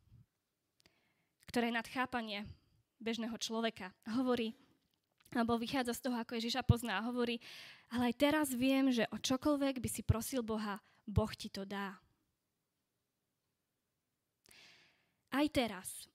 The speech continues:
aj v tejto chvíli, aj keď je neskoro, aj keď vidím čiernotu, viem. Čo na to Ježiš?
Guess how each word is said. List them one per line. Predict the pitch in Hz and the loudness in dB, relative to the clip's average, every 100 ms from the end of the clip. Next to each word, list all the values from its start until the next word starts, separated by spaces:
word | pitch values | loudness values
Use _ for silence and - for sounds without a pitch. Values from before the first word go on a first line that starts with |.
| - | -18
aj | 214 | -14
v | - | -2
tejto | 277 320 339 | 0 0 -2
chvíli, | 269 262 254 254 - | -2 -4 -6 -10 -14
aj | 202 | -14
keď | 214 196 | -12 -10
je | 214 | -6
neskoro, | 269 - - 285 269 262 | -4 -4 -2 -2 -2 -4
aj | 202 - | -8 -10
keď | 214 | -12
vidím | 196 202 | -10 -8
čiernotu, | - 262 269 269 254 - 240 226 _ _ _ | -2 0 2 0 -4 -6 -8 -10 _ _ _
viem. | 214 208 202 180 180 202 _ _ _ _ _ _ _ _ _ _ _ _ _ _ _ _ _ _ _ _ _ _ _ | -16 -12 -10 -10 -14 -20 _ _ _ _ _ _ _ _ _ _ _ _ _ _ _ _ _ _ _ _ _ _ _
Čo | - | -2
na | 247 | -2
to | 226 220 | -2 -2
Ježiš? | 214 269 - | -2 -2 -4